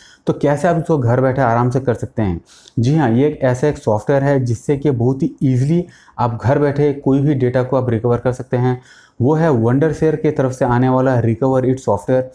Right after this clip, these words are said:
जो कि बहुत ही easy to use सॉफ्टवेयर है, बहुत ही, इसको यूज़ करना बहुत ही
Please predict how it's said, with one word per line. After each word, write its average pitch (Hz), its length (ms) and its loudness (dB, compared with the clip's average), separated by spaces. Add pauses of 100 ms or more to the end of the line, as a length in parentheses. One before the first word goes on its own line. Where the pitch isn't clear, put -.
(240)
जो 127 180 2
कि 160 140 0
बहुत 135 320 0
ही 175 120 -2 (120)
easy 143 300 2
to 170 220 0
use 147 240 0
सॉफ्टवेयर 135 400 0
है, 139 220 -2 (320)
बहुत 135 240 0
ही, 165 60 2
इसको 139 260 0
यूज़ 135 280 0
करना 143 200 2
बहुत 135 220 0
ही 160 60 2